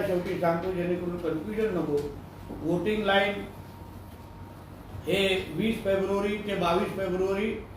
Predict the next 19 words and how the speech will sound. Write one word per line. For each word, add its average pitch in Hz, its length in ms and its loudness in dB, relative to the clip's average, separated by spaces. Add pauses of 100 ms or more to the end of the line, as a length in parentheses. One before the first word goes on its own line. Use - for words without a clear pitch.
(380)
सकाळी 190 360 4
आठ 190 360 4
वाजता 196 320 2
वोटिंग 185 380 2
लाईन 196 180 4
सुरू 170 180 -2
करण्यात 202 500 2
येईल 214 300 4 (1040)
आणि 196 520 0 (920)
बावीस 185 360 6
फेब्रुवारी 202 480 0
रात्री 202 800 0
नऊ 202 320 6
वाजता 208 320 2
ह्या 196 180 4
वोटिंग 190 340 2
लाईन 185 260 2
बंद 170 220 0
होतील. 202 480 2